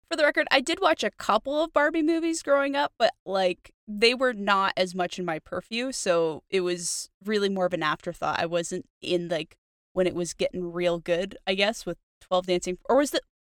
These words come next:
Twelve Dancing Princesses the start of the universe, or is it, like, in the middle? I definitely didn't watch this one when I was younger.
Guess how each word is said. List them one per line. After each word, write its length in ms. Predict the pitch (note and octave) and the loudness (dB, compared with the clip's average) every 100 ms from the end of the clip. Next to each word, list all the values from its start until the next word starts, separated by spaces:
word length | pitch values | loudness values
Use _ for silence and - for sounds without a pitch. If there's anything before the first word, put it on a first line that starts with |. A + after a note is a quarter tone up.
| - | 0
Twelve 240 | D#4+ F#4+ | 4 6
Dancing 300 | F4+ F4+ E4+ | 6 6 4
Princesses 520 | - C4+ - C#4 C4+ | 2 0 0 -4 -4
the 120 | B3 F#3 | -4 -4
start 400 | - F#3 A#3 D#4 | 0 2 2 0
of 60 | |
the 100 | F4 D#4+ | -4 2
universe, 560 | D#4+ E4+ F4 F4+ E4 - | 2 2 0 -4 -4 -4
or 180 | G#3 G3 | 0 0
is 120 | G3 | -2
it, 80 | - | -2
like, 380 | F3 E3 - - - | 0 0 -2 -18 -8
in 100 | G3+ | -2
the 80 | F3+ | -2
middle? 540 | F3 A3+ D4 E4 D#4+ - _ _ _ _ | -2 -4 -2 0 -2 -8 _ _ _ _
I 80 | A#3 | 2
definitely 380 | C4 D4+ F4 D#4+ | 6 6 4 2
didn't 180 | C4+ G3+ | 0 0
watch 220 | F#3 - | 0 0
this 180 | D#3+ - | -8 -6
one 140 | D3+ | -8
when 100 | D#3 | -6
I 40 | G2 | -8
was 120 | E3+ | -6
younger. 360 | F#2+ - G3+ | -6 -6 -8